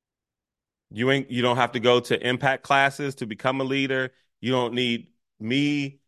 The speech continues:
as a pastor to say that you are. You don't need to do all, no. If you're the plan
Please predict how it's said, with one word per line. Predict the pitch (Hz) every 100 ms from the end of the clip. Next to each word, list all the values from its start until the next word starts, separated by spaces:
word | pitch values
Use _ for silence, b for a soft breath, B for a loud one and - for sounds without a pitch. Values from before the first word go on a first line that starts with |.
| -
as | 104 101
a |
pastor | - 135 139 139 113
to | 101
say | 127 139
that | 139 135
you | 139 123
are. | 120 123 123 120 _ _ _ _
You | 107 113
don't | 123 113
need | 117 120 117 -
to | 110 101
do | 95 101 120 131
all, | 127
no. | 123 127 147 147 87 - _ _ _ _ _
If | 120 107
you're | 113 147 170
the | 165
plan | - 190 185 127 85 80